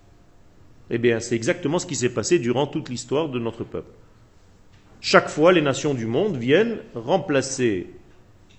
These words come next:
Knesset Israël en disant, « Vous n'êtes plus les vrais juifs, c'est nous. Alors dégagez, s'il vous plaît, donnez-nous la place de l'histoire. » Donc le Kodesh va passer par nous à partir de maintenant. Ça a commencé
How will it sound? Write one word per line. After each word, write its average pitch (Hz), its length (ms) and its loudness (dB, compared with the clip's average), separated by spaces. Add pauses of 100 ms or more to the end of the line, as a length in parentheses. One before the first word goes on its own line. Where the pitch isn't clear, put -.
(180)
Knesset 143 420 2
Israël 110 560 -4 (920)
en 113 140 -4
disant, « 135 580 0
Vous 123 140 -4
n'êtes 143 240 0
plus 156 160 -4
les 127 100 4
vrais 107 240 0
juifs, 160 440 -6
c'est - 180 -6
nous. 110 180 -4 (760)
Alors 107 220 -2
dégagez, 120 360 0
s'il 110 160 -8
vous 98 100 -8
plaît, 180 360 2 (400)
donnez-nous 139 440 4
la 123 100 4
place 123 340 0
de 117 60 -4
l'histoire. » 98 420 -8 (440)
Donc 120 200 -4
le 123 80 2
Kodesh 143 340 2
va 117 120 0
passer 113 260 -2
par 123 260 2
nous 156 360 2
à 123 60 -2
partir 117 340 -6
de 120 80 -4
maintenant. 95 320 -8 (1400)
Ça 117 140 -4
a - 20 0
commencé 110 600 -2